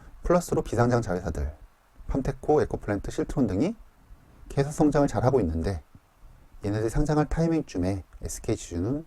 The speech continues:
한 번쯤 점프업이 될 거다라는 걸로 저는 큰 틀을 보고 있는 거고요. 덤으로 얘네도 점프업 될 때 에스케이 지주가 지금 자사주 이십오 프로 들고 있죠. 요건 분명히 최대 주주를 위해 쓸 겁니다. 어떻게든 지배구조 강화하면서 최대한 자기한테 이득이 되게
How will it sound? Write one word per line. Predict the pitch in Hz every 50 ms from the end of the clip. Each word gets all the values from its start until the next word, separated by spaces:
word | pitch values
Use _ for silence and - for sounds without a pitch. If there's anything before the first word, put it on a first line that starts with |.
| - -
한 | - 123 117
번쯤 | 123 123 120 127 143 156 -
점프업이 | - 156 - - 156 147
될 | - - -
거다라는 | - - 98 90 92 90 85 - - - - - - - - - - - - - - - - - - _ - - 101 123 147 139
걸로 | 123 123 131
저는 | - 110 104 104 110
큰 | - - 175
틀을 | 156 - 170 156
보고 | 107 92 87 104
있는 | 90 87 95 95
거고요. | 80 71 - 82 78 - - - - - _ _ - - - _ _ _ _ _ - - - - - - -
덤으로 | - 113 120 135 139 151 143 139 123 98
얘네도 | 110 110 120 123
점프업 | - 165 170 - - 175 170 -
될 | - - -
때 | - - - 104 90 92 101 87 73 71 - _ _ _ _ _ - - - - - - - - - - - - - -
에스케이 | 107 - - - 180
지주가 | 147 120 120 123 120
지금 | - 120 117 117 - -
자사주 | - - 117 123 123 113
이십오 | 98 - 110 107
프로 | - - 117
들고 | - 95 87 95
있죠. | 82 - - - 107 101 - - - - - -
요건 | 131 160 - 160
분명히 | - - 123 151 170 156
최대 | - - 185 202 190
주주를 | 180 160 - 147 113
위해 | 101
쓸 | 104 - 175
겁니다. | - - 185 156 117 107 78 78 90 - - _ -
어떻게든 | - 113 - - - 135 120 135 123 113 101 -
지배구조 | - 110 117 117 110 104 113 -
강화하면서 | - 87 90 98 113 135 139 120 98 80 - 87 90 90 92 -
최대한 | - - 135 139 127 123
자기한테 | - - 98 104 110 113 - 101
이득이 | 92 104 104
되게 | 107 90 85 95 98 95